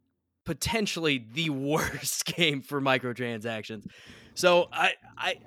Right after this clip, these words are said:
I am excited for this, and I still think there's a lot of cool things going on here. And it's not solely just, you know, your normal, like, snowboarding and, and downhill biking shit. Like, they had some weird shit where you're, like,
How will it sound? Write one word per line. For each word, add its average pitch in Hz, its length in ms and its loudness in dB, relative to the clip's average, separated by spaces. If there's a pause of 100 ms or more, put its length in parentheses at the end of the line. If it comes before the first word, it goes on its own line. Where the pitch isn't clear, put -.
(140)
I 175 160 2
am 196 440 4
excited 165 840 2
for 202 200 -2
this, 208 340 0 (280)
and 147 140 2
I 147 80 6
still 180 360 2
think 180 220 -2
there's 151 160 0
a 139 80 0
lot 131 240 4
of 135 80 0
cool 147 260 -2
things 135 340 -4
going 151 260 -2
on 151 200 0
here. 160 300 -2 (320)
And 147 120 -4
it's 143 160 -4
not 160 260 4
solely 147 560 2
just, 139 340 -2
you 135 100 -2
know, 131 160 0
your 127 180 0
normal, 135 560 0
like, 117 400 -2 (520)
snowboarding 147 1040 4
and, 117 340 -2
and 123 400 -4
downhill 147 460 2
biking 143 520 4
shit. 120 240 -4
Like, 117 180 -6
they 139 120 -2
had 151 200 0
some 147 260 0
weird 127 360 -2
shit 117 320 -4
where 110 120 -6
you're, 113 180 -4
like, 117 220 -4